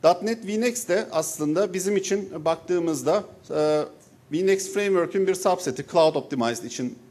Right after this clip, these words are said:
geldiğimiz nokta. Ama bu taraflardan çok aşırı bahsetmedim. Dediğim gibi bugün Cloud'dan, e, daha çok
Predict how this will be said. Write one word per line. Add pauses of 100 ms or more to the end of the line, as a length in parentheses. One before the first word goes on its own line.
(260)
geldiğimiz
nokta. (280)
Ama (360)
bu
taraflardan
çok
aşırı (320)
bahsetmedim.
Dediğim
gibi
bugün
Cloud'dan,
e,
daha
çok